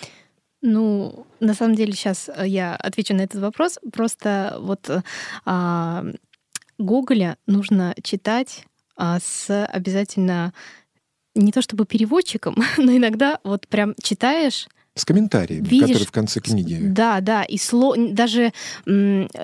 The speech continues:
Speaker 1: современные школьники, а, это всё-таки, ну, даже не советские дети, и обычные слова, которые на первый взгляд кажутся, ну, всё по-, ну,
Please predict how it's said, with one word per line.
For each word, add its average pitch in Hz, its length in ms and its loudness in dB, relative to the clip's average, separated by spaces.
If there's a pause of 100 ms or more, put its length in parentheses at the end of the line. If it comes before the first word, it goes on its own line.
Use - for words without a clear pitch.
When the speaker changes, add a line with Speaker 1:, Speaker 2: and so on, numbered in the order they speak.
Speaker 1:
современные 240 640 4
школьники, 190 560 0 (160)
а, 165 380 -2
это 202 220 -4
всё-таки, 185 560 0 (100)
ну, 214 220 0
даже 202 240 2
не 202 140 4
советские 220 580 0
дети, 180 340 -2
и 196 400 0 (240)
обычные 196 600 4
слова, 202 380 -2
которые 196 380 0
на 208 120 2
первый 202 280 0
взгляд 190 320 0
кажутся, 180 340 -2
ну, 170 100 0
всё 220 200 -4
по-, - 160 -6
ну, 180 360 -2